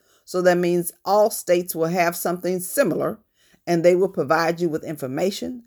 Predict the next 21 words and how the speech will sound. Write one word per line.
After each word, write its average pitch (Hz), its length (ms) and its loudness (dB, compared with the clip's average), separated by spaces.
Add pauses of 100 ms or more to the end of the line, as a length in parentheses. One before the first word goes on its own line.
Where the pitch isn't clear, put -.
(160)
The - 200 -6
S 170 220 -2
E 147 120 0
C 262 560 -2 (100)
provides 208 500 2
information. 202 840 -6 (200)
finra 240 500 2
provides 175 480 -2
information. 175 800 -6 (560)
And 233 460 0
there 240 540 2
are 269 500 4 (1500)
an 175 260 -2
array 247 600 4
of 175 220 -4
financial 214 560 -4
professionals 175 880 -6 (360)
who 196 160 0
are 147 120 4
dedicated, 170 840 0
committed, 156 640 -2